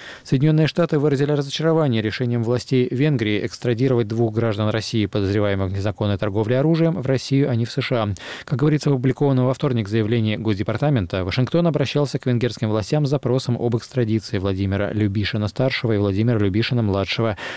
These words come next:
Венгрия, однако, отклонила запрос и приняла решение экстрадировать их в Россию. Магасский районный суд Ингушетии приговорил оппозиционера Магомеда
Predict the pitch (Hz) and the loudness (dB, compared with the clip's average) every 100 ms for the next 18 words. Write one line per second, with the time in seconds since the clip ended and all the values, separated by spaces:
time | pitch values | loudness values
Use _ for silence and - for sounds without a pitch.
0 | - 127 147 135 113 107 110 104 104 - | -8 0 2 2 0 0 -2 -2 -4 -2
1 | 107 107 147 156 151 143 147 - - - | -2 2 2 2 0 -2 -4 -4 -16 -20
2 | - - 151 143 110 110 98 - 107 104 | -8 -2 0 0 0 0 -2 -2 -4 -4
3 | - 95 90 98 107 - 104 92 - _ | -4 -4 0 0 0 0 -4 -6 -8 _
4 | - 107 104 - 120 101 87 _ _ - | -10 -4 -4 -2 0 0 0 _ _ -20
5 | - - - - - - - 156 160 156 | -20 -18 -16 -16 -16 -16 -2 0 0 -2
6 | - 147 143 139 127 147 - 127 123 120 | -2 0 2 0 0 -4 -2 -2 0 0
7 | - 143 110 - 98 104 104 110 123 117 | 2 0 0 -2 -4 -2 0 2 2 0
8 | 113 101 - 120 123 120 98 92 98 101 | -2 -4 -2 -2 0 2 0 0 -2 0
9 | 110 101 | 0 0